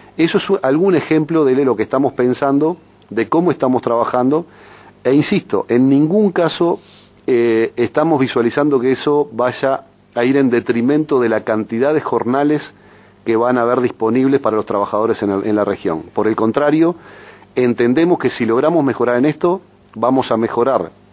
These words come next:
la cantidad de trabajo que haya disponible y la calidad del trabajo que también van a tener estos trabajadores.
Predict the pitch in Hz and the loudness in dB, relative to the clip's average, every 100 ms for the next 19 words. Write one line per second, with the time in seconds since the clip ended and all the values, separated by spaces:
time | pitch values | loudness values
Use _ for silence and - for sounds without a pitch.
0 | - 117 104 120 110 - 120 147 165 143 | -6 -2 -2 -2 -4 -2 -2 0 0 0
1 | 123 135 135 - 104 98 104 101 123 135 | 0 0 0 0 -2 -2 -2 0 0 2
2 | 139 165 170 - - - 131 120 117 - | 2 0 -4 -20 -20 -8 -2 0 0 0
3 | 175 180 135 143 127 92 95 104 92 104 | -2 0 0 0 -2 -6 -6 -4 -2 -2
4 | 110 - 113 107 107 104 113 120 113 107 | -2 -2 -4 -4 -2 0 0 0 -2 0
5 | 107 104 104 98 90 85 71 - | -2 -2 -4 -2 -2 -4 -6 -10